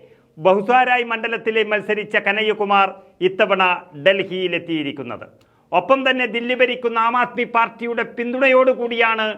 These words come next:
കോൺഗ്രസ് മത്സരിക്കുന്നത് എന്നതുകൊണ്ട് കനയ്യകുമാർ ആ മണ്ഡലം പിടിച്ചെടുക്കുമെന്നത് തന്നെയാണ് രാഷ്ട്രീയ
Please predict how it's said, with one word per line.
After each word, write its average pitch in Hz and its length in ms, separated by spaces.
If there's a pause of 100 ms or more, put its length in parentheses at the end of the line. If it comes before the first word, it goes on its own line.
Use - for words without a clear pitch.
(300)
കോൺഗ്രസ് 220 440
മത്സരിക്കുന്നത് 220 640 (100)
എന്നതുകൊണ്ട് 208 480 (440)
കനയ്യകുമാർ 208 720
ആ - 100
മണ്ഡലം 208 400
പിടിച്ചെടുക്കുമെന്നത് 196 960
തന്നെയാണ് 185 440 (520)
രാഷ്ട്രീയ 196 460